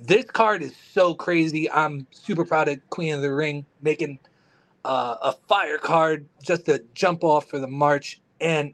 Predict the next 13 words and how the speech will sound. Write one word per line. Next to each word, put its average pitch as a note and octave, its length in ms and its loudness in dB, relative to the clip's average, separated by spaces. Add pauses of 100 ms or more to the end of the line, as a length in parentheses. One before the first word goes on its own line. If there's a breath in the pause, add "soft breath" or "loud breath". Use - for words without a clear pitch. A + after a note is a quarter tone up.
(120)
it F3 220 0
does A3+ 240 2
have G#3 240 -2
a E3+ 40 -2
little F#3 360 -4
bit F3 380 -2
of C#3+ 340 -4
competition D3+ 680 -2
with C#3 200 -6
it B2+ 160 -8
because, C#3+ 540 -6
you D#3+ 160 -6
know, F#3 440 0